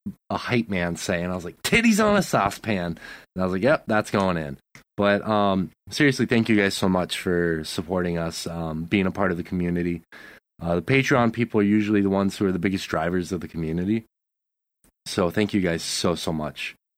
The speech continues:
um, for your continued support. We all greatly, greatly appreciate it. Um,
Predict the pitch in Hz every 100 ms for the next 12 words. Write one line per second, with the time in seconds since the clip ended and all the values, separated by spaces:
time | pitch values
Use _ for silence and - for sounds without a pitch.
0 | _ _ 80 76 71 71 73 - 80 73
1 | 82 82 80 78 85 - 82 76 85 85
2 | 82 78 73 - - 95 90 80 85 82
3 | 80 71 78 - 82 - 85 82 80 -
4 | - - - _ 85 82 80 80 80